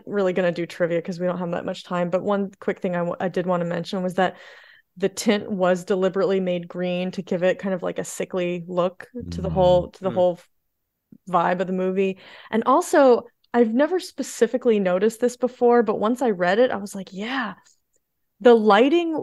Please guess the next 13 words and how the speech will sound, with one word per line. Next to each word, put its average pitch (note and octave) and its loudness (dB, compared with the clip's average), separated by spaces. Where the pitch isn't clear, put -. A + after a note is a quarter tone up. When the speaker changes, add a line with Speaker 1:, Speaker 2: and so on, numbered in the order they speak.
Speaker 1:
was G#3+ 4
done G3 2
in F#3+ -2
such F#3+ -4
a G3+ -2
way F3+ 2
that F#3+ -4
the F#3+ -6
characters G3+ -2
don't F#3 -2
really F#3 -2
cast - -8
shadows. - -8